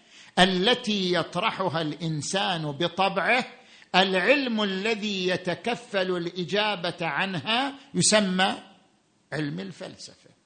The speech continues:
هذا هو، أو هذه هي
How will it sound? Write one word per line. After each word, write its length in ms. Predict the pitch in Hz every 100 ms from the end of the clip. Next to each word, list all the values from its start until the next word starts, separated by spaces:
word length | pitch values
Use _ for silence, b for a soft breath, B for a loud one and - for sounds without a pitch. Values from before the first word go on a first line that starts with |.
| _ _ b b b
هذا 840 | 175 226 247 220 190 180 175 156
هو، 520 | 135 127 208 233 254 240 - - _ -
أو 200 | 180 165
هذه 920 | 143 220 240 202 180 143 175 170 123
هي 360 | 208 233 247 262